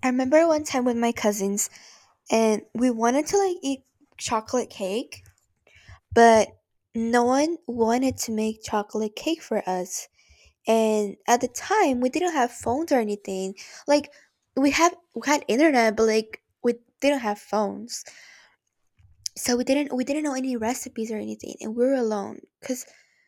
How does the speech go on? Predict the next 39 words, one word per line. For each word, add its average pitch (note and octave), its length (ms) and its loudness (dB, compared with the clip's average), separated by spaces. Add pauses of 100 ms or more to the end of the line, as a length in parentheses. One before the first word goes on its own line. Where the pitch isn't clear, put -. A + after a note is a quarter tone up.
(420)
okay, - 120 -8
I'm C4+ 120 -4
not C#4 100 -4
gonna A3 120 -8
explain - 300 -12
that, - 100 -12
whatever, G3+ 300 -4
whatever. G3 380 -6 (560)
So - 260 2
then, C4+ 400 2 (640)
me D4 320 0
and D#4+ 120 -2
my C#4 120 0
cousin A3+ 560 -4
were A3+ 120 0
making A#3+ 380 -4
a G3+ 60 -4
chocolate F4 640 -2
cake G3+ 520 -4
without A3 440 -2
recipe, G3 680 -6 (480)
and D4+ 220 4
it D#4+ 120 4
actually B4 420 8
turned D#4 220 2
out B3 260 2
good, G#3+ 260 2
but A3 100 2
we A#3+ 80 0
forgot D#4+ 440 0
the, B3+ 180 4
the - 120 -4
oil, G3+ 380 2 (360)
so C4+ 180 4
the C4+ 100 6
cake - 460 -4
was, G4 180 4
like, D4+ 380 4
kinda A3+ 720 2